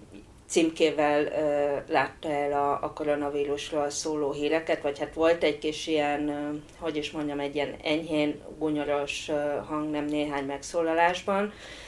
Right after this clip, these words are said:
Ö, és, ö, és volt olyan, aki, vagy volt olyan szerkesztőség, amelyik, ö, rögtön eléggé jól elkezdte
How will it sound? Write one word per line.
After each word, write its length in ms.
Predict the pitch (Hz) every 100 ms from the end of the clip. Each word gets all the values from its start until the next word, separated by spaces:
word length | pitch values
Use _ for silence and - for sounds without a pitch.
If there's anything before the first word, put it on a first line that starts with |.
| - - - -
Ö, 480 | - 175 170 170 170 - -
és, 580 | 175 170 170 170 -
ö, 520 | 190 180 170 175 175 170 - - - - - - -
és 180 | 180 170
volt 300 | 196 208 208
olyan, 260 | 202 190 175
aki, 640 | 170 - 165 160 151 - - - 85 147 165
vagy 140 | 170
volt 240 | 175 175
olyan 180 | 185 170
szerkesztőség, 800 | 165 170 170 165 - 165 - 165
amelyik, 540 | 165 160 156 160 160 -
ö, 280 | 165 156 156
rögtön 360 | 165 170 170
eléggé 440 | 165 160 151 156 156
jól 300 | 156 156 -
elkezdte 960 | 156 151 147 151 - 165 156 151 147